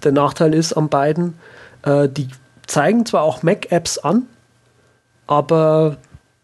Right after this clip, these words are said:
ja, halt, du kannst von deinem I-O-S-Gerät halt keine Mac-Apps kaufen. Das geht nicht, <laughs> wer es noch nicht mitbekommen hat. Äh, die schicken dir dann irgendwie eine E-Mail zu, glaub ich, und dann kannst du es halt trotzdem am, am, am Mac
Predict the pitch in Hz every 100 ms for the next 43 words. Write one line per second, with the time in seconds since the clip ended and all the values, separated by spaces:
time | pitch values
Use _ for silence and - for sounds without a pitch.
0 | _ _ _ 127 135 160 135 - - -
1 | 151 147 - 160 156 160 185 160 143 147
2 | 170 170 165 - 143 156 160 - - 156
3 | 151 - - 135 139 143 139 131 - _
4 | 143 139 135 160 147 - - 110 - 117
5 | - _ _ 123 - - 123 131 - -
6 | _ - - - - - 123 131 123 123
7 | 131 127 110 107 - - - - - -
8 | - - - - - _ _ _ _ -
9 | 131 131 123 117 131 139 139 123 160 165
10 | 151 143 147 143 139 139 165 175 175 165
11 | 160 - 170 151 151 143 147 139 135 127
12 | 127 120 120 120 123 - 123 120 123 -
13 | 135 120 117 117 113 110 110 117 113 113
14 | 123 135 135